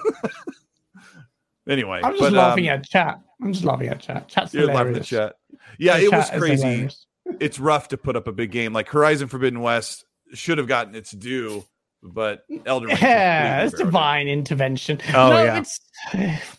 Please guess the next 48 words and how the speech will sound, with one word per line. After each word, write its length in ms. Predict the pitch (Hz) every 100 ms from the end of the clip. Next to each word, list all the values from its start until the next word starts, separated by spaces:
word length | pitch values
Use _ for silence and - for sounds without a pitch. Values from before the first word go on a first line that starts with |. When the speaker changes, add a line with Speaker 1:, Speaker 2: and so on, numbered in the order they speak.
| _
Speaker 2:
it, 440 | - 277 339 254 -
it 120 | 214
always 320 | 262 302 262
happens 440 | 226 262 247 180 170
with 120 | 156
Horizon, 560 | 165 151 151 156 156
and 120 | 160 190
I 140 | 240
always, 340 | 269 294 277 - _ _ _ _
<sighs> 360 | _ _ _
I'm 520 | - - - _ - 180
gonna 100 | 175
get 220 | 170 160
in 80 | 147
the 80 |
neck 200 | 151 196
for 100 | -
saying 200 | 143 139
this, 140 | 139 135
but 140 | 165
I 60 | 180
think 180 | 190 175
sometimes 340 | 170 160 156
it's 100 | 160 143
deserved. 580 | - 247 262 233 - 226
Do 80 | 233
you 80 | 302
know 160 | 302
why? 260 | 285 285 277
Because 300 | 294 233 240
I 80 | 240
think 200 | 254 226
the 100 | 226
industry 360 | 240 220 - 180
puts 280 | 175 -
too 220 | - - 220
much 240 | 185 175
stock 500 | - - - 165 - _ _ _ _ _
on 420 | - 165 156 147 - -
that 300 | 170 160 -
kind 220 | - 160
of 100 | 147
template 380 | - 180 156 151
of 220 | 160 139 _ -
Assassin's 680 | - 190 170 - 160 151 -
Creed 520 | - 180 170 160 160
slash 460 | - - 151 - - _ _
slap 480 | - - 302 269